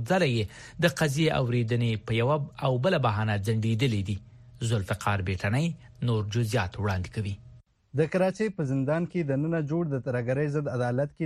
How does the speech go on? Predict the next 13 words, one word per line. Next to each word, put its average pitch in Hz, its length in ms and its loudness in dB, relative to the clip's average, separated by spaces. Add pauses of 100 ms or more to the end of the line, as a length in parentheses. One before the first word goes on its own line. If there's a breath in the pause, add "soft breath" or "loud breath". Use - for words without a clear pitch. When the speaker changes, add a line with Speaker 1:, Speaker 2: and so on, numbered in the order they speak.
Speaker 2:
د 139 140 -2
پښتون 131 320 -4
ژغورنې 131 460 0
غورځنګ 123 340 0 (100)
مخکښ 175 280 -2 (140)
او 147 60 2 (100)
د 147 140 -2
قومي 175 320 0
اسمبلۍ 127 300 -2 (100)
غړی 160 160 2 (100)
علي 135 220 0
وزیر 147 320 0
د - 20 0